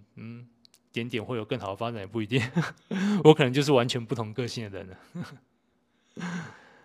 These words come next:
好，我们再来看下一个点友的分享吧。他说：“每个人都想在别人眼里当那个最独特的人，拥有独一无二的位置，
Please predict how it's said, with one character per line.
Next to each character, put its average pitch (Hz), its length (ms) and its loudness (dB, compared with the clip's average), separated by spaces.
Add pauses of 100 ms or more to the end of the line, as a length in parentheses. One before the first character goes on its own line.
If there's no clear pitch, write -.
(400)
好， - 580 -2
我 110 80 -14
们 104 100 -10
再 110 100 -4
来 110 120 -2
看 113 320 -4
下 120 300 -4
一 120 100 -2
个 110 320 -6
点 143 460 -10
友 139 140 0
的 123 120 -4
分 139 180 -4
享 120 180 -2
吧。 113 260 -4 (840)
他 156 120 -4
说 170 440 4 (1160)
：“每 127 120 -2
个 131 100 4
人 147 680 2
都 156 140 2
想 135 200 -2
在 139 80 0
别 135 160 -2
人 123 140 -2
眼 120 180 -4
里 104 360 -8
当 120 140 -4
那 120 60 -6
个 117 80 -4
最 113 200 -2
独 107 240 -14
特 113 100 -6
的 113 80 -4
人， 101 260 -6 (680)
拥 127 160 -2
有 120 280 4
独 120 160 -2
一 127 80 2
无 123 140 2
二 127 80 2
的 123 60 0
位 135 160 2
置， 117 340 -8